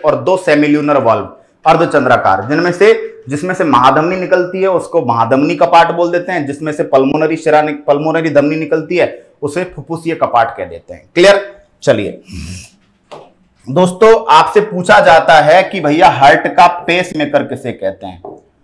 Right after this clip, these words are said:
तो हार्ट का पेसमेकर बोला जाता है दोस्तों, हार्ट का पेसमेकर बोलते हैं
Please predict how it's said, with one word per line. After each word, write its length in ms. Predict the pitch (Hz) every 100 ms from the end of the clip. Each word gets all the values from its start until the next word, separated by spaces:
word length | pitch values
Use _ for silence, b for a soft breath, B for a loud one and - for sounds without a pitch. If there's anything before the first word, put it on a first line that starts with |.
| _ _
तो 80 | 165
हार्ट 440 | 131 127 147 254
का 280 | - - 175
पेसमेकर 1040 | 180 - - 185 202 - 160 151 151 156 143
बोला 260 | 131 127
जाता 400 | 123 123 - 120
है 200 | 120 117
दोस्तों, 560 | 113 113 - 147 160 127
हार्ट 240 | 127 123
का 180 | 123 127
पेसमेकर 760 | - - 160 165 143 123 127
बोलते 360 | 120 110 107 110
हैं 440 | 110 135 175 -